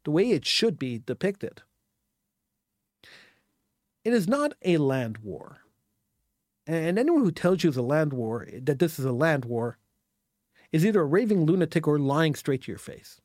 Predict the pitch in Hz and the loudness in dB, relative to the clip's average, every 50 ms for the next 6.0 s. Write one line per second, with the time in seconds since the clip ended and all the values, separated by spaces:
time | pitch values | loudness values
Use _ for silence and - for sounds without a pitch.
0 | _ _ _ _ _ _ _ _ - 175 _ - 233 240 - - - _ _ - | _ _ _ _ _ _ _ _ -20 -14 _ -2 0 0 0 -4 -10 _ _ -2
1 | 185 165 131 139 160 165 170 165 - - _ - 143 143 143 143 135 127 113 110 | 0 0 2 2 0 0 0 -2 -6 -12 _ -8 -4 -2 -2 -2 -2 -2 -6 -8
2 | 107 107 107 98 - - - _ _ _ _ _ _ _ _ _ _ _ _ _ | -8 -10 -10 -10 -12 -14 -18 _ _ _ _ _ _ _ _ _ _ _ _ _
3 | _ _ _ _ _ _ _ _ _ _ _ _ _ _ _ _ _ _ _ _ | _ _ _ _ _ _ _ _ _ _ _ _ _ _ _ _ _ _ _ _
4 | _ _ _ _ _ _ _ _ _ - 165 170 156 - - - 156 156 135 151 | _ _ _ _ _ _ _ _ _ -2 0 0 0 -2 -2 -2 0 0 2 2
5 | 147 147 143 151 147 139 135 127 110 113 104 - - - 82 73 - - - - | 2 2 2 2 2 2 0 -2 -2 -6 -12 -14 -14 -14 -14 -14 -14 -16 -20 -20